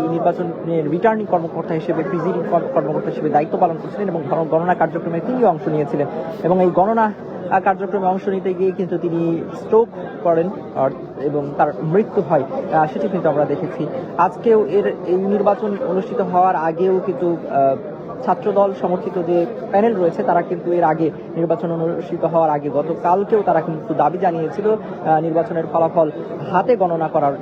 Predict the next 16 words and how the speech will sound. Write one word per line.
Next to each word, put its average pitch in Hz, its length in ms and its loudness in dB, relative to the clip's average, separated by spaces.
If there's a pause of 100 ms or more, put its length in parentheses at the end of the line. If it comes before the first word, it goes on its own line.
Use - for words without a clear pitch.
জন্য। 123 200 -4 (1120)
তবে 175 160 2
বিশ্ববিদ্যালয়ের 196 720 0 (300)
প্রশাসনের 196 460 -2
পক্ষ 180 220 -2
থেকে, 170 160 -4
বিশেষ 175 200 -6
করে 185 140 2
নির্বাচন 180 400 0
কমিশনের 170 400 -2
পক্ষ 170 180 -2
থেকে - 180 -4
বলা 160 180 4
হয়েছিল 170 300 -2
যে 214 100 -2
তারা, 180 220 4